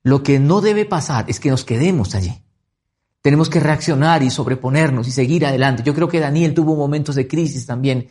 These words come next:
en todos esos años, pero él se mantuvo fiel y continuó fiel. Por eso hoy quiero hablarle de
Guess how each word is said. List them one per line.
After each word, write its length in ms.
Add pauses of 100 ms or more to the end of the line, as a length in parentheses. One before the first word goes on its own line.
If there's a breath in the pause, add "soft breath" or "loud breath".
(140 soft breath)
en 240
todos 280
esos 240
años, 400 (560)
pero 240
él 140
se 100
mantuvo 420
fiel 540 (360)
y 120
continuó 520
fiel. 260
Por 160
eso 180
hoy 140
quiero 200
hablarle 380
de 320